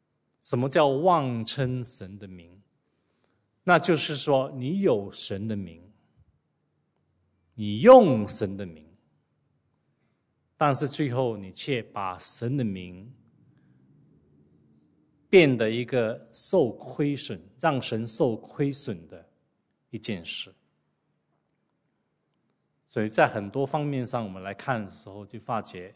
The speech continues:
我们可能在很多方面上妄称神的名。在我们的思想上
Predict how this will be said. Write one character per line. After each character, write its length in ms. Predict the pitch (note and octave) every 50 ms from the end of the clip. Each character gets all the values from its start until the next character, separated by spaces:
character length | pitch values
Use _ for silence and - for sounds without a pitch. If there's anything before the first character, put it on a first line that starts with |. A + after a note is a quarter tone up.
| _ _ _ _ _ _ _ _ _ _ _
我 120 | - G#2+
们 180 | G2 G#2 A2+ A#2+
可 240 | A#2 - - G#2+ G#2
能 240 | G2+ G2 F#2+ G#2+ B2
在 160 | - C#3 A2+
很 180 | F#2+ G2 F2+
多 160 | F2 - A2 A2
方 220 | - C3+ B2+ B2+
面 180 | B2 A#2 A2+ G#2
上 320 | - A#2 G#2+ G2 F#2+ F#2 - _ _ _ _ _ _ _ _ _ _ _ _ _ -
妄 380 | C#3 C#3 B2 A2 G2 F#2 F2+
称 340 | - - - G#2+ G2 G2 G2 G2
神 320 | F#2+ - - F#2+ F2+ F2 E2+
的 80 | E2+ F2
名。 200 | E2 E2+ D#2+ D2+ D#2 _ _ _ _ _ _ _ _ _ _ _ _ _ _ _ _ _ _ _ _ _ _ _ _ _ _ _ _ _ _ _ _ _ _ _ _ _ _ _ _ _ _ _ _ _ _ _ _ _ _ _ _ _ _ _ _ _ _ _ _ _ _ _ _ _ _ _ _
在 140 | - D3
我 40 | C3+
们 160 | A#2 A2+ A2+
的 220 | A2+ A#2+ A#2 A#2 B2+
思 340 | - - - - G3+ G#3+ F#3+
想 240 | - C#3 G2+ F#2 F#2
上 220 | - - F#2+ F2